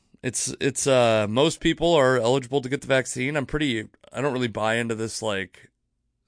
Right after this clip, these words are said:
this idea that there's that many people who, I mean, they were prioritizing the vaccine for immunocompromised people. So who's not able to get the vaccine and how many of them are there?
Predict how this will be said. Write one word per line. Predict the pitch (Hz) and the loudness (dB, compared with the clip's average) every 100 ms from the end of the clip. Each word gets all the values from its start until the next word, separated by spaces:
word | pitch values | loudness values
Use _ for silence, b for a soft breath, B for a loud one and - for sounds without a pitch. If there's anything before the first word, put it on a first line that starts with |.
| - | -20
this | 110 113 - | -10 -8 -4
idea | 104 98 107 107 117 | -4 -4 -4 -4 -4
that | 110 101 _ _ _ _ _ _ _ _ _ _ _ _ _ _ _ | -4 -10 _ _ _ _ _ _ _ _ _ _ _ _ _ _ _
there's | 113 98 | -10 -8
that | 107 107 | -4 -4
many | 98 107 | -4 -8
people | 101 110 101 110 | -8 -10 -6 -6
who, | 117 | -4
I | 80 | -2
mean, | 143 127 b b b | -4 -6 b b b
they | 175 | 4
were | 196 190 160 | 6 6 4
prioritizing | - - 165 190 196 185 180 170 170 | -2 0 2 4 2 2 2 0 -4
the | 165 | -2
vaccine | 160 147 - 156 147 | -2 -2 -4 -4 -4
for | 147 135 | -4 -2
immunocompromised | 139 127 127 120 107 98 87 - | -2 -2 -2 -4 -4 -8 -8 -12
people. | 92 - - _ _ _ _ _ _ _ _ | -16 -16 -20 _ _ _ _ _ _ _ _
So | - 135 | -6 -2
who's | 202 190 | 0 2
not | 180 | 4
able | 170 160 | 2 0
to | 139 | -2
get | 135 | -2
the | 123 | 2
vaccine | 120 113 - 120 | 2 2 -2 -4
and | 110 | -2
how | 117 | -2
many | 127 120 117 | -2 -2 -2
of | 101 | -2
them | 104 95 | -4 -4
are | 87 | -8
there? | - - | -12 -20